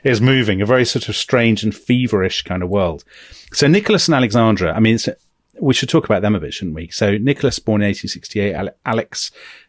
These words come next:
Speaker 2: as she's called. So she's Queen Victoria's granddaughter, I think,
Speaker 1: Yeah,
Speaker 2: isn't she?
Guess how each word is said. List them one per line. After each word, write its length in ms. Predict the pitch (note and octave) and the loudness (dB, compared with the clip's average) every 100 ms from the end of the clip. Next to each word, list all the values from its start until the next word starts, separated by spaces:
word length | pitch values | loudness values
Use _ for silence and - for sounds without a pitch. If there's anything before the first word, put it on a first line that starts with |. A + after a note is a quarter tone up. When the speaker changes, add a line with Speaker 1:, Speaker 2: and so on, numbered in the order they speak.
| - | -10
Speaker 2:
as 80 | A2 | -6
she's 180 | G2+ | -6
called. 380 | - A2 G2+ G2+ | -2 0 2 0
So 120 | - A#2+ | -2 -2
she's 540 | C#3 C3+ - - - | 0 0 -2 -8 -10
Queen 180 | - A#2+ | -4 -2
Victoria's 540 | G#2 - A2 G#2+ G2+ - | -2 -4 -2 0 -2 -8
granddaughter, 880 | - G2+ A#2 A2+ B2 - D#3 C#3 - | -8 -2 -2 -2 -6 -6 -8 -8 -12
I 60 | - | -12
think, 180 | - F2+ | -8 -8
Speaker 1:
Yeah, 100 | F2+ | -8
Speaker 2:
isn't 180 | - G2 | -10 -8
she? 300 | F2+ E2+ | -8 -10